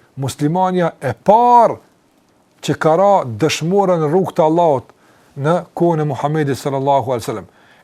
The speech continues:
Edhe është besimtarja e parë e këtij ummeti, e ummetit të Muhamedit që hin xhenet. Emri i bukur, Sumeja, Fatime, Aisha.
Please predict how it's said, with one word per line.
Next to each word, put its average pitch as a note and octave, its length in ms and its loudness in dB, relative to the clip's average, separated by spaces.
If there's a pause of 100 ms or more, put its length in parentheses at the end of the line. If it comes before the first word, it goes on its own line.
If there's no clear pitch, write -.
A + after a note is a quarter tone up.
Edhe C#3+ 200 0
është A#2+ 160 -4
besimtarja E3+ 760 2
e C#3+ 140 -4
parë A3+ 520 4
e F3 120 0
këtij G#3 200 -2
ummeti, F3+ 520 2 (600)
e E3 80 4
ummetit F3 400 2
të F3+ 60 0
Muhamedit F3 420 0
që D#3 120 0
hin D#3 120 -2
xhenet. B2+ 380 -4
Emri C#3+ 240 -8
i - 20 -8
bukur, C#3+ 300 -8 (280)
Sumeja, C3 580 -2 (580)
Fatime, C3 560 -2 (500)
Aisha. C3+ 540 0